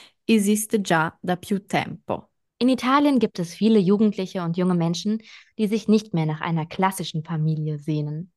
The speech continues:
Speaker 2: Einer aktuellen Studie zufolge zählen sechsundvierzig Prozent der jungen Menschen in Italien auch ihre Freunde zur Familie.
Speaker 1: Die italienische Autorin Michela Murgia, die im August zweitausenddreiundzwanzig verstorben ist,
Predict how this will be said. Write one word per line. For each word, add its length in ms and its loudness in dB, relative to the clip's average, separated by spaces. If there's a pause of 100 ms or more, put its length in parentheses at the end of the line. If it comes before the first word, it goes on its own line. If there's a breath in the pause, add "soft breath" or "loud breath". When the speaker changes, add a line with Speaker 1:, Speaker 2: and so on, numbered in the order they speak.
(260)
Speaker 2:
Einer 240 4
aktuellen 420 0
Studie 400 2
zufolge 560 -2
zählen 400 -4
sechsundvierzig 800 -6
Prozent 400 -4
der 80 -2
jungen 340 2
Menschen 320 0
in 140 0
Italien 460 -2 (320 soft breath)
auch 260 4
ihre 240 -4
Freunde 720 -2
zur 140 -12
Familie. 540 -6 (420)
Speaker 1:
Die 340 0
italienische 760 0
Autorin 600 0
Michela 460 -2
Murgia, 680 -2
die 220 -6
im 360 0
August 580 2
zweitausenddreiundzwanzig 1200 -4
verstorben 600 -2
ist, 320 -4